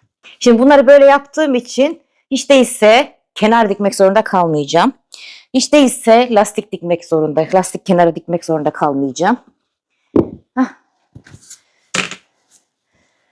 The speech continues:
Tamamdır. Aşağı götüreyim, hemen dikeyim, sonra da bir yıkamaya atayım.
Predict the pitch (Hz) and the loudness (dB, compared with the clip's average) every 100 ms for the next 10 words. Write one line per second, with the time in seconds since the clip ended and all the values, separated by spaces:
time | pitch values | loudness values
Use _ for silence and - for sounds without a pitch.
0 | _ _ _ 226 226 202 185 - - - | _ _ _ 0 2 2 0 -4 -6 -8
1 | - _ _ _ _ _ _ _ _ _ | -16 _ _ _ _ _ _ _ _ _
2 | _ _ - _ _ _ _ _ _ _ | _ _ -20 _ _ _ _ _ _ _
3 | _ _ _ _ _ _ _ _ _ _ | _ _ _ _ _ _ _ _ _ _
4 | _ _ _ _ _ _ _ _ _ 226 | _ _ _ _ _ _ _ _ _ -6
5 | - 233 208 226 - 254 254 226 220 220 | 0 0 2 -2 0 0 2 0 -2 -6
6 | - 262 - 226 220 208 202 - 208 208 | -6 -6 -2 -2 -2 -2 -6 -4 -2 0
7 | 196 - 190 | 0 -2 -8